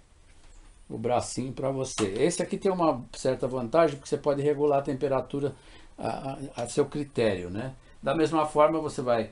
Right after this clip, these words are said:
vai envolver ele, vai colocar ele numa meia, né? Aqui é a parte metálica, tá? Mas o, o melhor, o melhor ferramenta mesmo, uma das melhores ferramentas, essa aqui, inclusive, pra entelagem,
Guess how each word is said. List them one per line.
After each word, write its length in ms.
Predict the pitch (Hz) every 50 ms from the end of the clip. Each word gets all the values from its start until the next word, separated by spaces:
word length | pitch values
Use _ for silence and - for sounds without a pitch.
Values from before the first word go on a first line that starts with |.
| - - - - -
vai 140 | - 113 123
envolver 360 | 127 127 135 123 113 123 120
ele, 320 | 113 113 127 147 143 120 104
vai 140 | 101 95
colocar 400 | 95 - 117 110 113 113 - 110
ele 120 | 107 113 113
numa 260 | 113 117 123 123 123
meia, 480 | 120 110 113 131 143 147 139 113 98 95
né? 240 | 104 110 123 131 - - - - - -
Aqui 280 | - 87 - - 110 110
é 100 | 104 95
a 60 | 95
parte 340 | - - 104 101 98 - 104
metálica, 680 | 101 101 104 104 - 110 113 120 131 131 127 - 113 110
tá? 300 | - 131 135 143 139 - - - - - - - - - - - -
Mas 240 | - 147 175 196 190
o, 80 | 240 247
o 220 | 202 180 233 233
melhor, 680 | 220 220 202 160 151 170 190 214 226 220 202 190 - 151 160 151
o 40 | 151
melhor 380 | 147 156 151 156 156 180 202 202
ferramenta 680 | - 226 208 175 180 165 143 143 156 165 156 - 147
mesmo, 400 | 117 120 131 156 175 156 127 127
uma 160 | 120 127 131 131
das 180 | 135 139 120
melhores 420 | 139 135 123 120 135 160 170 - -
ferramentas, 640 | 160 147 117 117 104 107 135 147 143 - - 123
essa 200 | 123 110 - 120
aqui, 160 | 110 - 147 143
inclusive, 340 | 139 - 127 123 123 135
pra 160 | 135 - 123 120
entelagem, 640 | 117 107 - 110 104 107 117 143 147 117 110 107